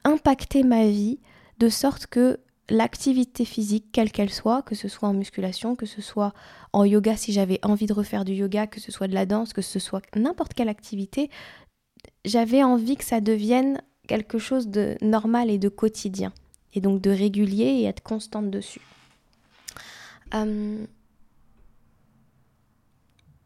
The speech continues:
Au final, le sport, ça m'a apporté tellement plus. La musculation, par exemple, ça m'a apporté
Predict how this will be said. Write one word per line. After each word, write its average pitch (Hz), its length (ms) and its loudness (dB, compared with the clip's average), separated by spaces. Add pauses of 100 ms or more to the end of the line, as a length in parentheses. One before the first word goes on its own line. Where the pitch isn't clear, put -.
(100)
Au 240 80 2
final, 269 520 -2
le 226 100 -4
sport, - 800 -6 (540)
ça - 320 -8
m'a 233 240 -4
apporté 233 680 -14 (480)
tellement 269 380 0
plus. - 540 -12 (640)
La 220 120 2
musculation, 240 760 -2
par 220 180 -4
exemple, 247 400 -4
ça 208 220 -6
m'a 214 180 -2
apporté 233 680 -6